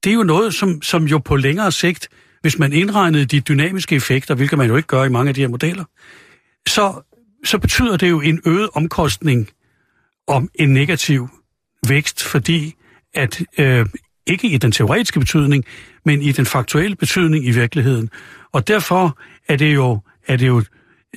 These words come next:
et, et totalt misbrug af begrebet vækst, fordi man siger, "Vækst er positivt." Ja,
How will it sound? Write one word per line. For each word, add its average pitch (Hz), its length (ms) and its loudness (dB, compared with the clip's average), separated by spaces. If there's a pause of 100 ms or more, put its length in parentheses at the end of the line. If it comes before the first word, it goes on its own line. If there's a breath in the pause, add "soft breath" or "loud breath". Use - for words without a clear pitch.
et, 113 100 0 (360)
et 117 120 0
totalt 226 440 0
misbrug 151 580 0 (120)
af 131 120 -2
begrebet 139 480 0
vækst, 147 360 -2 (340 soft breath)
fordi 143 180 2
man 135 120 2
siger, 147 160 2
"Vækst 170 360 -2
er 175 80 -2
positivt." 143 720 0
Ja, 139 200 2